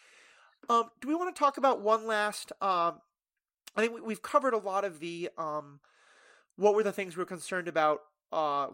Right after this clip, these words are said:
going into this and how do they resolve, but th-, there's two more that I want us to really make sure we cover. Um, the first is, how did you get, like, we talked a lot about how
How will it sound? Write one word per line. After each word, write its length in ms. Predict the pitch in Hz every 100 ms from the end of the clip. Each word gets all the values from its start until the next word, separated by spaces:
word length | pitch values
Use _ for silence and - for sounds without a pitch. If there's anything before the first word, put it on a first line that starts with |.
| -
going 280 | 175 165 156
into 200 | 156 160
this 240 | 143 143
and 80 | 131
how 160 | 165 156
do 60 |
they 80 | 151
resolve, 400 | 143 147 135 135
but 100 | 143
th-, 120 | 156
there's 140 | 190 175
two 260 | - 302 269
more 180 | 233
that 100 | 180
I 60 | 175
want 160 | 170 160
us 60 |
to 100 | 165
really 140 | 151 147
make 140 | 147
sure 140 | - 139
we 80 |
cover. 460 | - - 139 131 123 _ _ _ -
Um, 420 | 170 160 156 143 _ - - -
the 80 | 185
first 420 | - 262 269 -
is, 380 | - 190 180 165 - _ _ _ _
how 300 | - - 247
did 160 | 262 233
you 80 | 233
get, 160 | 247 - 208
like, 180 | 185
we 80 | 220
talked 300 | - 262 -
a 40 | 220
lot 220 | 202 202
about 180 | 196 180
how 440 | 180 170 165